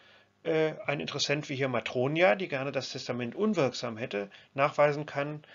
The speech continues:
dass die Zeugen gar nicht alle zusammen gesiegelt haben oder dergleichen, dann könnte das das Testament zu Fall bringen.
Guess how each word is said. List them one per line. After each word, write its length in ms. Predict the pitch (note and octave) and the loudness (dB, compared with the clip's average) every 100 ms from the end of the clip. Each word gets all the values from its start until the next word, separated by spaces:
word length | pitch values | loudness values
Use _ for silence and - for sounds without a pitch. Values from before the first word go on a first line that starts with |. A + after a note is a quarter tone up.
| - - | -14 -2
dass 220 | C3+ - | -2 -2
die 100 | B2+ | -6
Zeugen 360 | - C3+ C3+ C3 | 2 2 2 2
gar 160 | B2 | 0
nicht 180 | B2+ - | 0 -2
alle 160 | C3 A#2+ | -2 -2
zusammen 680 | C3 C#3 B2+ D#3 G3 G#3+ - _ _ _ | -6 -8 -2 0 0 -4 -8 _ _ _
gesiegelt 380 | C#3+ D#3+ F3+ D#3 | -4 0 0 4
haben 280 | D3+ D#3+ F3 | 8 8 6
oder 160 | D#3+ | 0
dergleichen, 540 | D3+ D3 C3 A#2+ - C#3+ | 0 0 2 0 -2 -4
dann 160 | C3+ | -4
könnte 260 | - A#2 B2 | -4 -6 -2
das 160 | B2 - | -4 -4
das 160 | C3 | -6
Testament 540 | C3 - A#2 A2 G#2+ - - - _ | -8 -6 -4 -4 -6 -12 -20 -20 _
zu 140 | - | -4
Fall 320 | D3+ D3 D3+ C3+ | 4 8 8 6
bringen. 440 | G#2 G2+ D3 G3+ | 0 -8 -8 -10